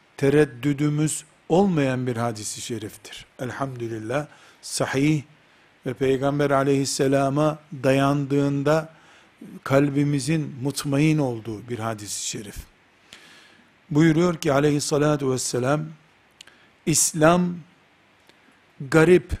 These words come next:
başladı ve yine bir gün garip olacak. O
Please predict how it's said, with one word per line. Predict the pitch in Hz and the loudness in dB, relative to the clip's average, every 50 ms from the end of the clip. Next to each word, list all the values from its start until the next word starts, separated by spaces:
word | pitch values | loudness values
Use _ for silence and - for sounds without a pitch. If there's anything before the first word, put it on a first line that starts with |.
| - _ _ _ _ _ 233 | -12 _ _ _ _ _ -12
başladı | 160 127 127 127 117 - - - 123 113 107 110 107 92 - - _ _ _ _ _ _ _ _ _ _ _ _ _ _ _ _ _ _ _ _ _ _ _ _ _ _ _ _ _ _ _ _ _ _ _ _ _ _ - | -8 -4 -2 -2 0 -2 -2 -2 -4 -6 -6 -6 -10 -12 -14 -18 _ _ _ _ _ _ _ _ _ _ _ _ _ _ _ _ _ _ _ _ _ _ _ _ _ _ _ _ _ _ _ _ _ _ _ _ _ _ -8
ve | 120 131 151 160 165 160 156 165 180 202 220 _ _ _ _ _ _ _ _ _ _ _ _ _ _ - | 2 6 6 6 6 4 2 -2 -6 -12 -18 _ _ _ _ _ _ _ _ _ _ _ _ _ _ -14
yine | 135 120 123 160 185 180 165 156 147 143 135 139 175 202 - _ _ _ _ _ _ _ 120 | -12 -2 2 2 4 4 4 4 2 0 -2 -4 -10 -16 -20 _ _ _ _ _ _ _ 2
bir | 156 170 160 | 2 2 2
gün | 156 147 151 147 147 135 123 131 156 - _ _ _ _ _ _ _ _ 139 | 2 2 2 2 2 0 -4 -8 -12 -18 _ _ _ _ _ _ _ _ -2
garip | 123 147 147 151 165 175 170 170 - - _ | 2 4 4 6 6 4 4 2 -6 -14 _
olacak. | - 135 120 123 113 104 110 113 104 - - - - - _ _ _ _ _ _ _ _ _ _ _ _ _ _ _ _ _ _ _ _ _ _ _ _ _ _ | -4 -2 -2 -2 -2 -4 -6 -8 -8 -10 -14 -18 -20 -20 _ _ _ _ _ _ _ _ _ _ _ _ _ _ _ _ _ _ _ _ _ _ _ _ _ _
O | 175 185 190 175 - - - | 8 8 8 6 2 -4 -12